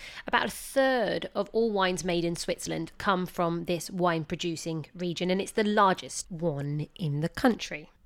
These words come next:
Now, you could call Valais a higher Rhone Valley, but these are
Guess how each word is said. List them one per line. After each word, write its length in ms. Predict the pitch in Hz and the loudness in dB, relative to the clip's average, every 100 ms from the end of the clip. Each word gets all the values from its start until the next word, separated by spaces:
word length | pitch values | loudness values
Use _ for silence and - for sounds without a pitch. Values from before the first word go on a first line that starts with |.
| - 233 | -4 2
Now, 80 | |
you 220 | 226 220 240 | 4 2 -2
could 480 | - 349 392 - - - | -2 0 2 0 -12 -10
call 420 | - 190 170 190 | -4 -2 0 0
Valais 600 | 175 185 175 175 160 170 - - - - 196 | 0 0 2 0 -2 -4 -8 -18 -18 -6 -2
a 240 | 202 202 - | 0 -2 -6
higher 560 | - - 247 233 208 202 | -14 -4 0 2 2 0
Rhone 340 | 185 226 262 208 | 0 2 2 0
Valley, 460 | 180 - - - - - | -4 -6 -12 -14 -10 -6
but 160 | 208 | -2
these 180 | 220 208 | 0 0
are 220 | 185 175 | 0 -2